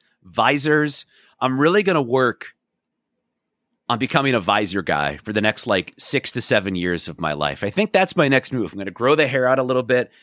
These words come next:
have the coif on top, and just be full visor guy. It, it'll be, it'll be, like I said with Dane last week, it's gonna be a very finite period,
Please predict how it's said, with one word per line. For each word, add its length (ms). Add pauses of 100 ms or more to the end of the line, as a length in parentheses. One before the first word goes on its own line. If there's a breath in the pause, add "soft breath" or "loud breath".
(140)
have 220
the 80
coif 360
on 160
top, 320
and 100
just 160
be 120
full 580 (360)
visor 420
guy. 280 (240)
It, 240
it'll 160
be, 200
it'll 160
be, 260 (200 loud breath)
like 140
I 60
said 180
with 120
Dane 200
last 180
week, 160
it's 80
gonna 120
be 100
a 40
very 180
finite 500
period, 460